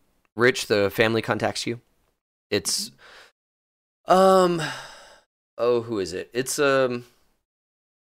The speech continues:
uh, it's a guy named,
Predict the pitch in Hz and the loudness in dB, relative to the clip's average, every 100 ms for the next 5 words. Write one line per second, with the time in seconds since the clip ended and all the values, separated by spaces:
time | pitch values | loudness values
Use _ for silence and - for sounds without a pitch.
0 | _ _ _ _ _ - - 113 110 107 | _ _ _ _ _ -20 -6 -2 0 0
1 | 104 101 101 - - - 139 156 151 147 | -2 -2 -4 -8 -10 -6 0 0 2 0
2 | 135 131 127 123 - - | -2 -2 -2 -6 -10 -16